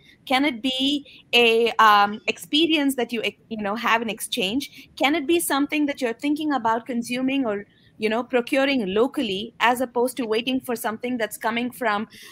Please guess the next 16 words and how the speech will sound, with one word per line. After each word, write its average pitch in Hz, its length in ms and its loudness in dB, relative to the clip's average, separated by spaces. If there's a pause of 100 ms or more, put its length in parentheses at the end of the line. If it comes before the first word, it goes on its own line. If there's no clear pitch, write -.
(160)
um, 202 440 2
a 214 80 -2
place 240 320 0
in 220 120 -4
China 220 600 2 (300)
where 226 200 2
they 240 120 2
have 233 240 4
no 214 140 -2
po-, 269 280 -6 (480)
where 226 240 4
they 220 220 2
have 220 240 4
no 196 160 -4
power 311 420 6
right 285 240 4